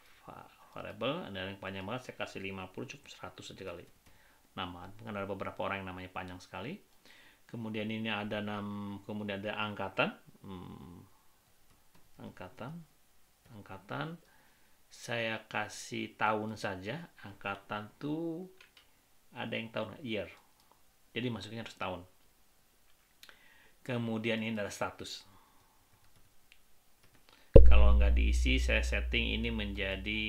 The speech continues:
eh, satu, artinya aktif. Oke, kita create sini. Oke, ini strukturnya. Coba kita masukkan beberapa orang di sini, eh,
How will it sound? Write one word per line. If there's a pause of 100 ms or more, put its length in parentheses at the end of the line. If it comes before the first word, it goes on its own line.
(140)
eh, (120)
satu,
artinya
aktif. (1700)
Oke,
kita
create
sini. (2250)
Oke,
ini
strukturnya. (500)
Coba
kita
masukkan (160)
beberapa
orang
di
sini,
eh,